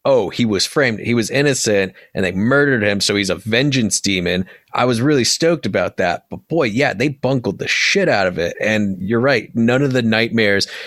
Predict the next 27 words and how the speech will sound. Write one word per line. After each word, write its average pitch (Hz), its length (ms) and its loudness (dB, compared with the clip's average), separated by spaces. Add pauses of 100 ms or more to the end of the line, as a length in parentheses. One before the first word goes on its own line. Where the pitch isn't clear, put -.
You 127 160 2
have 127 320 0
all 127 240 0
this, 147 240 0
like, 113 260 -2
advances 107 920 0
in 107 200 0
technology. 104 680 0
You 98 140 0
could 127 140 -2
have 101 140 -2
done 104 200 0
some 98 240 0
really 117 380 2
cool 131 380 2
and 98 220 0
gnarly 107 360 2
stuff - 380 0
with 92 200 -2
it, 87 240 0 (420)
and 107 180 2
they 113 100 2
were 107 360 0 (300)
so 143 560 2 (400)
boring. 104 840 2 (160)
And, 101 380 0 (220)
uh, 95 220 0